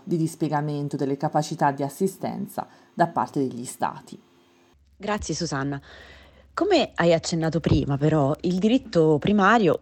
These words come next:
Speaker 2: contempla la cosiddetta clausola di solidarietà. Non dovrebbe questa rappresentare una disposizione di portata rilevante nei contesti emergenziali,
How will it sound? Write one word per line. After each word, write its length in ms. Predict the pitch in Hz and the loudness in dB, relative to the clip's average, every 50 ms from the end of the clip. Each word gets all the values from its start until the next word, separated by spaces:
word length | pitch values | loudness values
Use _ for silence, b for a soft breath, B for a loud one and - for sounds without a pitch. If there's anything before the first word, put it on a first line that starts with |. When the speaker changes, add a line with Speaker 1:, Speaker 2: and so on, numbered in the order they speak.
| - - | -6 -2
Speaker 2:
contempla 680 | - 175 180 180 - - 147 156 180 165 170 156 143 | 0 2 2 2 4 4 4 4 4 2 0 0 2
la 140 | 143 147 143 | 2 0 0
cosiddetta 640 | - 160 147 139 139 135 143 190 185 - - 139 | 0 -2 -2 -2 2 4 4 4 4 2 0 -2
clausola 580 | 139 - 143 127 131 147 139 139 143 139 139 - - _ | 0 2 4 4 4 2 2 0 0 0 0 -2 -4 _
di 180 | _ - 131 143 | _ -4 -2 -2
solidarietà. 680 | 123 - 127 127 120 127 117 - - 127 - - - - _ B B B B B B B B B B B B B B B B _ | -2 -2 -4 -2 0 0 0 0 4 4 4 4 4 0 _ B B B B B B B B B B B B B B B B _
Non 200 | - 262 330 381 427 | 4 6 6 8 8
dovrebbe 340 | 440 427 453 370 220 185 165 | 8 6 6 6 6 4 4
questa 300 | - 180 165 - - 165 | 4 4 2 4 2 0
rappresentare 720 | 151 - - - 147 151 151 143 139 - 170 160 165 160 | 0 0 0 -2 0 0 0 0 2 4 4 6 6 4
una 140 | 151 143 139 | 4 2 0
disposizione 760 | 139 139 - - - 151 135 151 147 - - - 175 165 151 | 0 -2 -4 -4 -4 -2 -2 -2 -4 -2 -2 0 2 2 2
di 80 | 139 | 2
portata 420 | 143 151 143 - - 160 156 - 147 | 0 0 0 4 4 4 4 4 2
rilevante 880 | 143 147 147 147 143 175 196 208 180 160 151 - - - 143 123 - - | 2 2 2 4 6 6 6 4 2 0 -4 -6 -2 0 0 0 0 0
nei 180 | 143 143 143 135 | 0 0 0 0
contesti 640 | - 143 143 139 - 156 143 139 - - - 135 | 0 0 -2 2 4 4 4 4 2 -2 -2 0
emergenziali, 920 | 139 139 139 135 127 - 143 139 139 - - - 175 165 147 139 135 135 | 0 2 0 0 -2 0 0 -2 -2 -2 2 4 4 4 4 2 0 -2